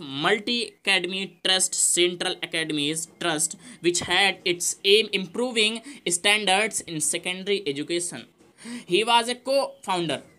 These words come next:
वो सह संस्थापक भी थे of Multi Academy Trust, मल्टी एकेडमी ट्रस्ट के सह संस्थापक थे, सेंट्रल एकेडमीज ट्रस्ट के संस्थापक थे, which had, which had its aim improving, जिसका एक उद्देश्य था।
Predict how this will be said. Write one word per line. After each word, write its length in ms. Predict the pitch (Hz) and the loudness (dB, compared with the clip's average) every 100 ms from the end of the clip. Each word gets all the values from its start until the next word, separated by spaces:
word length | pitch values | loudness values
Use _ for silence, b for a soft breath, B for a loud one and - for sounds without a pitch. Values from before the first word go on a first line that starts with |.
| _ _ | _ _
वो 320 | 170 240 254 233 - _ | 0 0 0 -4 -12 _
सह 560 | - - - 240 254 262 | -4 -2 2 2 2 0
संस्थापक 720 | 247 208 196 - 190 - 269 | -4 -4 -6 0 0 2 0
भी 180 | 240 240 | 2 -2
थे 260 | 208 170 - | -2 -4 -2
of 200 | 196 185 180 | -2 -2 0
Multi 420 | 226 226 277 214 | 0 0 0 2
Academy 440 | 208 190 202 196 | 2 0 -2 -4
Trust, 260 | 180 143 - B 262 B | -2 -2 -4 B -16 B
मल्टी 340 | 165 185 196 240 | -2 0 0 -2
एकेडमी 340 | 220 196 202 | 0 -2 -4
ट्रस्ट 340 | 196 202 202 | -6 -4 -4
के 100 | - | -4
सह 160 | 202 180 | -4 -4
संस्थापक 580 | 165 156 160 160 196 - | -6 -4 -2 -2 -2 2
थे, 120 | 214 | 4
सेंट्रल 420 | 214 175 175 208 | 4 0 0 0
एकेडमीज 580 | 208 202 196 202 233 226 | 2 2 2 0 0 -2
ट्रस्ट 240 | 208 202 | -2 -4
के 100 | 196 | -4
संस्थापक 460 | 202 196 190 175 202 202 | -8 -8 -6 -4 -4 0
थे, 180 | 226 254 262 302 262 - | 2 2 -2 -10 -10 -8
which 280 | 170 262 240 | -6 -2 -2
had, 400 | 196 165 - 175 | -2 -4 -10 -6
which 180 | 240 - | -2 0
had 320 | 185 240 277 - | 4 4 4 0
its 220 | 277 - - - | -2 0 -2 2
aim 300 | 233 277 277 | 4 4 2
improving, 540 | 226 208 240 262 233 | -2 -2 -2 0 0
जिसका 400 | 147 196 - 247 - _ - | -2 -4 0 -2 -4 _ 0
एक 200 | 262 285 | 0 2
उद्देश्य 520 | 202 143 202 202 - | -2 2 4 4 0
था। 220 | 131 113 | -6 -8